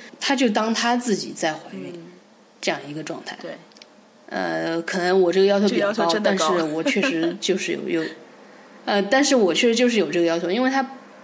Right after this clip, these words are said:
Speaker 1: 他自己没有怀孕的话，他不会有这些痛苦。呃，他也不知道你发生了什么。我是没有办法容忍一个男生，他说：“你来怀孕，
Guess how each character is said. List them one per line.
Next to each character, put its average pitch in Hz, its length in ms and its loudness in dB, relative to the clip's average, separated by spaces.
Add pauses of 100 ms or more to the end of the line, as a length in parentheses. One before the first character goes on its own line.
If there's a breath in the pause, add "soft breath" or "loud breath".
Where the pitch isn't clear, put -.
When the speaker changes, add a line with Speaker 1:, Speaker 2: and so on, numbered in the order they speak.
(340)
Speaker 1:
他 285 120 0
自 269 140 0
己 185 100 4
没 160 100 0
有 208 120 4
怀 175 220 -2
孕 175 140 2
的 175 120 0
话， 165 160 0
他 180 160 -4
不 170 180 -2
会 190 160 2
有 160 120 0 (320 loud breath)
这 165 120 -2
些 180 80 -2
痛 - 240 -6
苦。 - 200 -10 (720 loud breath)
呃， 78 560 -6
他 208 140 0
也 190 60 4
不 185 160 -2
知 175 160 -2
道 160 440 0
你 147 120 -6
发 160 180 -4
生 165 160 -4
了 156 120 -4
什 - 120 -8
么。 - 200 -12 (680 loud breath)
我 170 180 0
是 208 140 0
没 220 100 2
有 277 120 2
办 294 160 2
法 175 120 0
容 170 200 2
忍 165 260 0
一 160 160 -4 (120)
个 160 640 2
男 147 240 -4
生， 180 460 0 (400 loud breath)
他 - 160 -2
说 180 480 0 (480)
：“你 156 220 -8
来 139 140 -4
怀 156 200 -4
孕， 160 160 0